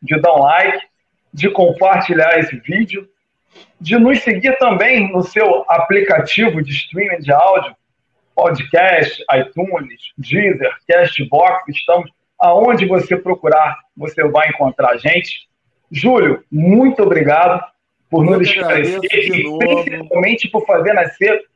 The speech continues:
Speaker 1: maiores questões. André, vou te pedir aí um, um, um fechamento, você e Júlio, e muito obrigado por estar aqui nessa entrevista.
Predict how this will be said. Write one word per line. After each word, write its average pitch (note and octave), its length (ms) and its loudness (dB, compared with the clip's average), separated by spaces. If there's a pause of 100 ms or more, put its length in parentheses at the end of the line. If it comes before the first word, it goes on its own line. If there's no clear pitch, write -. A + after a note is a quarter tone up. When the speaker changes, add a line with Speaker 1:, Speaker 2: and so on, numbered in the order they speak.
(100)
Speaker 1:
maiores F#3+ 760 2
questões. E3+ 720 -2 (640)
André, F3+ 340 2 (720)
vou F#3+ 200 2
te A#3 160 2
pedir F3 360 0
aí E3 400 0 (340)
um, E3 220 -2
um, E3 540 2
um D3+ 40 -2 (140)
fechamento, G3 840 2
você E3 420 0
e C#3+ 40 2
Júlio, F3+ 600 2 (380)
e E3+ 100 -4
muito G3+ 460 -2
obrigado E3 720 0 (360)
por D3+ 180 -4
estar D#3 160 2
aqui D3 180 -4
nessa D#3 260 -2
entrevista. F3 800 -2